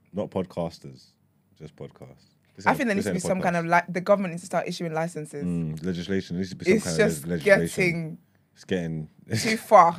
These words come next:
Speaker 1: it's getting
Speaker 2: <laughs> It's
Speaker 1: crazy.
Speaker 2: too much.
Speaker 1: It's getting crazy. Yeah, so some girl on a, um, podcast,
Speaker 2: Yeah.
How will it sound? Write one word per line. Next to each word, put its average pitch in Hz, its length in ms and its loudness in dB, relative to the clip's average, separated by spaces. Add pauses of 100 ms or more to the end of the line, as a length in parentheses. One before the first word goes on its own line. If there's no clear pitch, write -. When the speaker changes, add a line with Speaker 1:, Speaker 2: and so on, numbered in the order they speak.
Speaker 1:
it's - 200 -12
getting - 400 -2
Speaker 2:
<laughs> - 0 - (100)
It's 160 100 -6
Speaker 1:
crazy. 170 240 2
Speaker 2:
too 247 160 -2
much. 247 200 6
Speaker 1:
It's - 420 -10 (240)
getting 78 180 -10
crazy. 73 400 -12 (420)
Yeah, 113 140 0
so 98 180 -2
some 98 220 -2
girl 107 220 2
on 92 120 0
a, 87 180 -4
um, 82 140 -4
podcast, 85 500 -8
Speaker 2:
Yeah. 131 200 -10